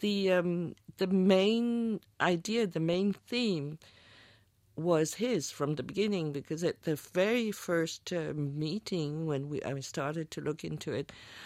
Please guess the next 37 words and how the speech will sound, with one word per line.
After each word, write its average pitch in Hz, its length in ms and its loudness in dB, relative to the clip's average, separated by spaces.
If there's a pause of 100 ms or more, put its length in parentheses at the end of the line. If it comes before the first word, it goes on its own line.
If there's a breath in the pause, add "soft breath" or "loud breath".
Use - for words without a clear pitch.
(260 loud breath)
um, 139 640 0 (100)
I 151 160 0
asked 147 420 -2
him 170 140 -2
what 139 240 -4
his 156 220 -6
theme 233 360 -2
was. 139 380 -2
I 135 260 -2
asked 131 220 -4
him 147 80 -6
whether 139 220 -4
there 139 160 -6
was 135 100 -8
some 135 180 -8
poetry 156 440 -6
or 131 60 -4
something 135 380 -8
that - 280 -8
he 131 260 -10
would 120 180 -8
like 127 280 -6
me 139 200 -8
to 98 380 -10 (440)
to 139 260 -8 (260)
research. 147 640 -4 (580 loud breath)
And 151 320 0
he 170 260 -6
told 165 260 -2
me 208 120 2
about 170 260 0
this 135 180 -6 (120)
paintings 202 600 -2
and 147 160 -4
this 143 160 -4
painter, 165 680 -4 (520 loud breath)
uh, 143 320 2